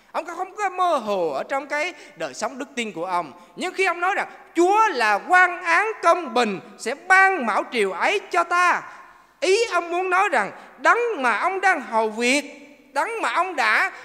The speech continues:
cố gắng để theo đuổi cuộc đua để hầu việc Ngài,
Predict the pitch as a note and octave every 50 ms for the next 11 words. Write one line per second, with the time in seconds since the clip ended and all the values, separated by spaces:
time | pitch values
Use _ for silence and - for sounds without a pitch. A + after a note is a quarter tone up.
0 | - - - - F#4 G4 G#4+ A4 A#4 A#4 A4 G#4+ G#4+ G4+ G4 G#4 A4+ A#4 A4+ G4+
1 | C4 G3+ F#3+ G#3 A3 C4+ F#4 F#4+ - - - - - - - E4 F#4+ G#4 G#4 G4
2 | F#4+ F4 B3 G#3+ G3+ F#3+ G3 G#3+ D4 G4 G#4 G4 G4+ - A#3 G#3+ - - E4 F4+
3 | F#4 G4 G4 G4 F4 A3 - - - - - - - - - - _ _ C#3+ E3
4 | F3 F#3 A#3 C4 G3 G3 G3+ F#3+ E3+ D3 D#3+ D#3 D#3 D#3+ D#3 D3+ C#3 C3 B2 A2